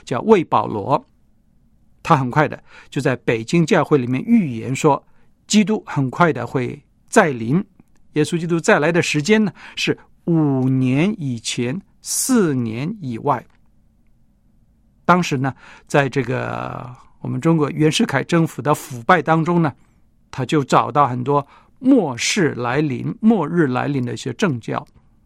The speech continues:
这些政教呢，当然听的人呢，没有神学教育，也没有一些教会对圣经的一些主日学的教导的话呢，很多人就随从了。他还散发好几千张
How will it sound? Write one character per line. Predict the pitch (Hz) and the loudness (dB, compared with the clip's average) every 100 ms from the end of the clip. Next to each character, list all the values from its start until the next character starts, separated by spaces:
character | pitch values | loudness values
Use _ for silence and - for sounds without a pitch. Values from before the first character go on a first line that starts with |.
| _ _ _ - | _ _ _ 0
这 | 160 | 0
些 | |
政 | 143 175 | 4 2
教 | 139 151 | 2 0
呢， | 123 120 - _ | 0 -6 -14 _
当 | - 156 | 0 0
然 | 123 143 - _ _ | 0 -6 -12 _ _
听 | - 175 | 0 2
的 | 147 | 0
人 | 120 127 | -4 -6
呢， | 127 - _ - | -8 -10 _ -6
没 | 135 | -2
有 | 143 123 | 0 -2
神 | 120 131 147 | -6 -4 -2
学 | 143 135 | 0 0
教 | 175 139 | 2 2
育， | 131 123 123 | 0 -4 -6
也 | 127 | -8
没 | 120 139 | -8 -8
有 | 127 | -8
一 | |
些 | 123 135 | -8 -8
教 | 127 165 135 | -2 0 0
会 | 147 131 - _ _ _ | -2 -4 -8 _ _ _
对 | 143 131 | -4 0
圣 | - 160 135 | 2 2 4
经 | 170 175 | 2 2
的 | 135 - _ _ | -2 -8 _ _
一 | 127 | -10
些 | - 120 123 - - - _ _ _ _ | -4 -4 -4 -8 -10 -14 _ _ _ _
主 | - 139 151 | -6 0 0
日 | |
学 | - 131 | 0 -4
的 | 131 | -4
教 | 123 160 | 0 0
导 | 113 - | -2 -8
的 | 120 | -10
话 | 127 123 | -10 -10
呢， | 110 _ _ _ _ | -14 _ _ _ _
很 | - 131 127 127 | -8 -6 -4 0
多 | 151 | 0
人 | 127 | 0
就 | 110 123 | -6 -10
随 | - 120 117 | -10 -10 -10
从 | - 120 | -10 -10
了。 | 123 - _ _ _ _ _ - | -10 -14 _ _ _ _ _ -10
他 | 143 | -4
还 | 135 | -2
散 | 123 190 139 | 0 0 0
发 | 127 131 123 - - - | 2 2 0 -6 -20 -20
好 | _ - 135 | _ -4 -2
几 | 151 120 | -2 -6
千 | 113 - 131 131 | -10 -6 -4 -4
张 | 139 135 | -4 -6